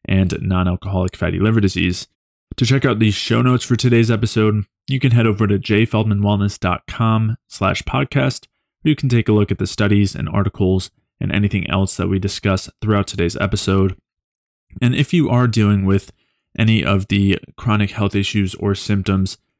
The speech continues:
that we've been discussing throughout the series, maybe that is fatty liver or insulin resistance or other related conditions like diabetes and heart disease, or maybe that's other low energy symptoms like chronic cravings and hunger,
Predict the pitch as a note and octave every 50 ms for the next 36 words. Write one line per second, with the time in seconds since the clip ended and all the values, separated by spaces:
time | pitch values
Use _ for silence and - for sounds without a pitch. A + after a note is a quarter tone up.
0 | _ - - G2 G2+ G#2 G#2 F#2 G#2+ G2 G2 G2 - - - G#2 F#2+ - G#2+ F#2
1 | - A2 G#2 G2 - - F#2 - - - B2 A#2+ A#2 A2+ A2 G#2 - - _ _
2 | _ _ _ - A#2 G#2+ G#2+ G2+ G2 - C2 G#2 G#2 G2 - - G#2 F#2+ F#2 F#2
3 | F#2+ G2+ G#2+ G#2 G2 G#2+ G#2+ G#2 G2 G2 - _ _ _ _ _ - - F#2+ F#2+
4 | F2+ - - G#2+ G2+ - - G2+ G#2 G2+ F#2+ F#2+ G2+ F#2+ - - G2 G2 F#2+ F#2
5 | - - - - G2+ F#2+ G#2 G2 G2 G2+ G2+ G2 G2 F#2+ G2 G2 - - - -
6 | - A2 G2+ F#2+ G2+ G2+ - - G#2+ G2+ G2 F#2 G#2 G2+ F#2+ - - F#2+ F#2 F#2+
7 | F#2+ A#2+ B2 A#2+ A#2+ A#2 A2+ G#2+ - - - G#2 - A2+ A2 G2+ A#2 G#2+ G2+ G#2+
8 | G#2 G#2 G2+ F#2+ - - _ _ _ _ _ _ _ - A#2+ A2+ A#2 A#2+ C3+ D3+
9 | F3 F#3+ E3 D3 B2+ - - - A#2 A2 A2+ A2+ A2 A2 G2+ - - G#2 G#2 G#2+
10 | G#2+ G#2+ F2+ G2 G#2 G#2+ G2 - G2+ G2+ - - G#2+ G2+ F#2+ - F2+ F2 E2+ F#2
11 | - - - G2 G2 F#2+ - - A2 G#2 G2+ G2+ - - - A2+ G#2+ G2 G2+ G2+
12 | G2 F#2+ - - G2 G2+ - - A#2+ B2 A#2+ A2+ A2+ A2 G#2+ G2+